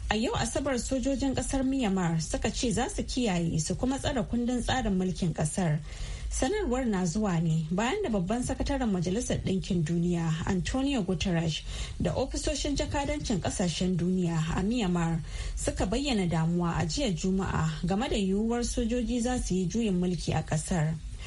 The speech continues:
A farkon makon nan, babban hafsan sojojin ƙasar, Janar Min Aung Hlaing,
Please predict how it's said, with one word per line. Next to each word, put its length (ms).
A 140
farkon 420
makon 380
nan, 280
babban 360
hafsan 340
sojojin 580
ƙasar, 480
Janar 400
Min 300
Aung 280
Hlaing, 520